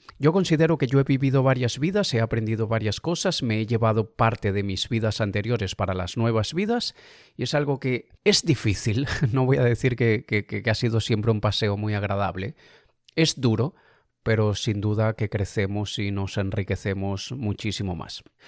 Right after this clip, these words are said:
Ahora, también hay el concepto que Bruce Feiler maneja, que es tratar de dividir los cambios en voluntarios o involuntarios, es decir, aquellos que hemos decidido, eh, llevar a cabo, aquellos cambios que hemos decidido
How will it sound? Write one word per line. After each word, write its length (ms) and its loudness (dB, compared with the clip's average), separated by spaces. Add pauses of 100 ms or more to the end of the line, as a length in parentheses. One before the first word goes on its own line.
(300)
Ahora, 240 4
también 300 0
hay 140 4
el 80 0
concepto 500 -2
que 120 0
Bruce 380 -2
Feiler 540 0
maneja, 640 -2
que 280 -4
es 260 -8 (140)
tratar 340 4
de 140 2
dividir 360 0
los 240 0
cambios 520 2
en 320 -2 (100)
voluntarios 1040 0
o 160 2
involuntarios, 960 -2 (280)
es 160 0
decir, 260 2
aquellos 400 2
que 160 2
hemos 340 0
decidido, 1000 -2 (260)
eh, 260 2
llevar 300 2
a 60 -2
cabo, 320 2 (100)
aquellos 400 0
cambios 400 0
que 60 0
hemos 220 -2
decidido 640 0